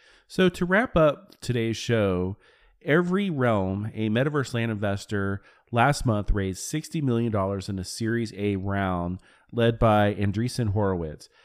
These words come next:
Now, this has generated quite a bit of interest from Will Smith and The Weeknd,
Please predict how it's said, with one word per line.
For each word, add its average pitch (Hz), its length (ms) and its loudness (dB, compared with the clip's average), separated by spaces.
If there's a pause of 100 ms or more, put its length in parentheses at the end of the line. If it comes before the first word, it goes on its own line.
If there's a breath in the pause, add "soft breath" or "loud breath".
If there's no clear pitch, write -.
(140 soft breath)
Now, 120 100 2
this 160 160 2
has 143 320 2
generated 135 560 2
quite 180 220 0
a 165 40 0
bit 143 140 2
of 107 80 2
interest 120 420 2
from 98 380 2
Will 120 180 2
Smith 110 640 2 (360 soft breath)
and 123 220 4
The 107 100 2
Weeknd, 104 760 0